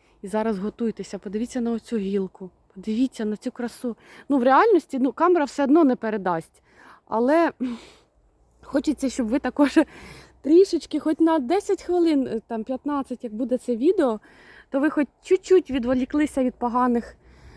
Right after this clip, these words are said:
думок, якщо люди дивляться мене, якщо мають можливість, е, дивитися, в яких зараз все погано, щоб вам хоч на одну секундочку стало на душі якось приємніше. Ось,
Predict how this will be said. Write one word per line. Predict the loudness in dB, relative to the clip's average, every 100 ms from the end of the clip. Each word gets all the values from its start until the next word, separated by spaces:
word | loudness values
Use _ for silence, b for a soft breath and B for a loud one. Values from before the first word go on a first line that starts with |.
| b -6
думок, | 0 2 4 2 0
якщо | -6 -4
люди | -2 0 -2
дивляться | -2 -2 -2 -4 -4
мене, | -2 -2 -2 -4 B B B -10
якщо | -6 -4 2 4
мають | 6 4 2 -4
можливість, | -8 -4 -4 -4 -6 -12 -20 -16
е, | -14 -6
дивитися, | -4 -2 -4 -8 -10 -10 -12 b b b b -6
в |
яких | -4 -2 0
зараз | 2 0 -2
все | -6 -6
погано, | -6 -2 2 2
щоб | 0 -4 -2
вам | 0 0
хоч | -2 0
на | 0
одну | 2 0
секундочку | 0 -4 -2 0 0 -4 -6 -10 -10 B B B B
стало | -2 2 2 0
на | -2 -2
душі | -2 -4 0 2 0 -4
якось | -4 -2 -4 -8
приємніше. | -2 0 2 0 0 -6 -8 -12 -16 -20 B B B B B B B
Ось, | -4 -2 -4 -12